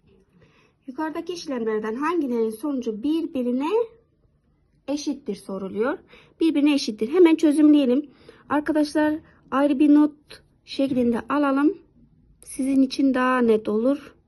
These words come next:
Hemen bir not oluşturalım. Güzel.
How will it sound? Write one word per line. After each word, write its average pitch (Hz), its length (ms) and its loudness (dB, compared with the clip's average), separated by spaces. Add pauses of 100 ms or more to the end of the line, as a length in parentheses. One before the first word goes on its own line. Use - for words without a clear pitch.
(760)
Hemen 247 400 2 (1000)
bir 233 220 0
not 240 200 2
oluşturalım. 190 1000 -2 (560)
Güzel. 202 720 -4